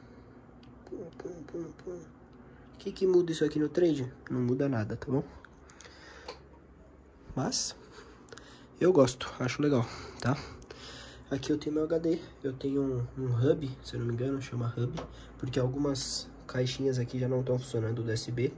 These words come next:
Tem muito cabo aqui, tá? Tem cabo de três monitores, então acaba ficando muito cabo.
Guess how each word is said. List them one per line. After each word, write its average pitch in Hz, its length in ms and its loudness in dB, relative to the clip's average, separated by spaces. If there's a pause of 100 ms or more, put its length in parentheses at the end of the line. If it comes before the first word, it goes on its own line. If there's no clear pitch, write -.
Tem 175 140 0
muito 151 280 0
cabo 123 240 -4
aqui, 123 220 -4
tá? 127 200 -6 (480)
Tem 127 140 -4
cabo 143 260 2
de 143 120 -2
três 147 320 0
monitores, 143 460 -2
então 139 300 -2 (600)
acaba 131 300 -2
ficando 143 440 0 (1700)
muito 147 300 0
cabo. - 320 4